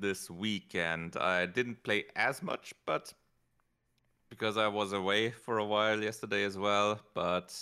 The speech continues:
I did, uh, or-, a m-, bit of organizing on my Launchbox collection,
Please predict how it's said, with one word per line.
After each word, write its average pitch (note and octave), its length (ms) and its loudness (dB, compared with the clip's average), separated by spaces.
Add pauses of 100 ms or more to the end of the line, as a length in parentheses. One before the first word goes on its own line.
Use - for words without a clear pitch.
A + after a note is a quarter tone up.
(800)
I F#2+ 140 0
did, F2+ 480 0
uh, F2 480 0 (200)
or-, G2 280 -2 (180)
a G2 140 0 (100)
m-, F#2+ 240 -6
bit G#2 180 0
of F#2+ 200 -2
organizing G2 800 0
on F2+ 120 0
my F2 180 0
Launchbox F#2+ 600 -2
collection, G#2 840 -4